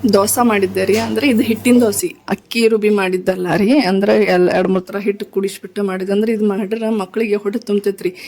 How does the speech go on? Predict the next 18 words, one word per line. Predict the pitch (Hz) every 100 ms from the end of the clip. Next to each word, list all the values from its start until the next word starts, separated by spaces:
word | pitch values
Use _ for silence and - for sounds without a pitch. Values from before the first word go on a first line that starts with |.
| - 233
ಇದು | 214
ಅಕ್ಕಿ | 202 - 240
ದೋಸೆ | 226 240
ಅಂತ | 233 226
ಮಾಡ್ತೇವಲ್ರಿ, | 208 214 233 220 196 208 220
ನೆಟ್ಟಿಗೆ | 214 208 214 214
ಹೊಟ್ಟೆ | 214 214 214 247
ತುಂಬೋದಿಲ್ಲ, | 220 214 214 208
ಲಘು | 190 190 214
ಹೊಟ್ಟೆ | 202 202
ಹಸ್ದು | 208
ಬಿಡ್ತೈತೆ, | 196 202 190 202 214 185
ಅಷ್ಟೊಂದು | 180 196 196 196 190 180
ಹೆಲ್ದಿ | 190 185 190
ಅನ್ಸಲ್ಲ. | 175 - 185
ಅದಕ್ಕಾಗಿ | 226 190 190 202 196 196
ಹಿಟ್ಟು | 262 -
ಕುಡ್ಸಿದ್ದಾರ | 233 220 214 196